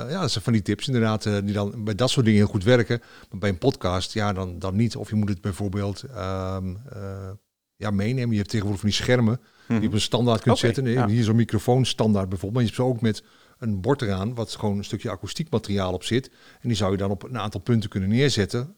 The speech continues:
Speaker 1: eh, en zelf in het midden. Waardoor je dus een wat kleinere ruimte creëert op die manier.
Speaker 2: Oké.
Speaker 1: Eh, en daardoor ook, eh, ja, die akoestiek, eh, een stukje verbetert. En ook nog eens, ja, leuk eruit ziet.
Speaker 2: Ja, slim, slim. Ehm, eh,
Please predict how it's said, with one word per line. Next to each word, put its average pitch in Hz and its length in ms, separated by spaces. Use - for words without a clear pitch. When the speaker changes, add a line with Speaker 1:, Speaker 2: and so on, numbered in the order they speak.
Speaker 1:
eh, 92 300
en 95 160
zelf 101 300
in 90 60
het 92 100
midden. 110 320
Waardoor 107 240
je 98 60
dus 98 120
een 101 60
wat 92 140
kleinere 117 480
ruimte 110 440
creëert 113 420
op 104 80
die 101 100
manier. 92 340
Speaker 2:
Oké. - 240
Speaker 1:
Eh, 92 280
en 98 100
daardoor 90 300
ook, 92 200
eh, 101 300
ja, 107 160
die 107 140
akoestiek, - 440
eh, 107 140
een 104 120
stukje 104 280
verbetert. 92 540
En 131 160
ook 120 60
nog 113 100
eens, - 240
ja, 127 180
leuk 92 240
eruit 127 220
ziet. - 280
Speaker 2:
Ja, - 260
slim, 107 340
slim. 113 300
Ehm, 185 280
eh, 151 200